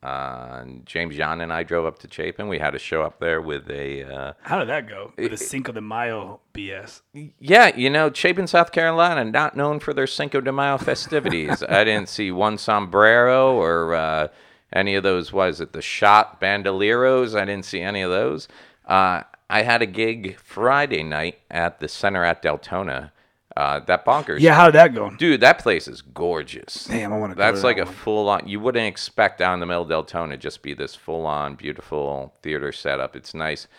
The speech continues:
Speaker 1: It seats, I think it seats about four to five hundred. We probably had three fifty or so there. It wasn't, it wasn't sold out, but it was packed.
Speaker 2: Damn.
Speaker 1: And, uh, yeah, it was a fun show.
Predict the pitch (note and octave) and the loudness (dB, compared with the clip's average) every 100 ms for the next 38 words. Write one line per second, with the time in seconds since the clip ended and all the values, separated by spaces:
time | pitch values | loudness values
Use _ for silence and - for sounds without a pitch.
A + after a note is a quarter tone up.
0 | - _ - D#2+ - A2 A2 - - - | -20 _ -10 -8 -6 -8 -8 -12 -16 -8
1 | F2+ - A2 - - G2 - F#2 E2+ - | -8 -6 -8 -10 -14 -14 -6 -2 -2 -4
2 | F2+ E2+ F2 E2 - D#2+ E2 F2 E2 D#2 | -6 -4 -4 -4 -6 -10 -8 -10 -12 -16
3 | - - F#2+ F#2 F2+ F#2 E2+ E2 D#2 - | -16 -12 -4 -2 -2 -4 -6 -6 -8 -12
4 | D#2+ D2 - - - - - - A#2 A#2 | -12 -10 -12 -16 -18 -20 -16 -18 -16 -20
5 | - - _ _ _ - F2 G2 G2+ G#2 | -20 -20 _ _ _ -4 0 2 2 -4
6 | - F2+ G#2 F2 D2+ - D2+ C#2+ C2 D2 | -6 -2 -2 -4 -8 -6 -4 -4 -4 -6
7 | D2+ C#2+ - - - - - - A#2+ C#3 | -6 -6 -8 -8 -8 -10 -20 -14 -10 -10
8 | A2 E2+ - _ - D#2 D2+ D2 D2 D2 | -10 -16 -20 _ -4 -2 -2 -2 -2 0
9 | D2 - D3 C#3 A#2 C3+ F#2 E2 - D#2 | -2 -4 -2 -2 -4 -6 -4 -6 -4 -4
10 | G#2 | -4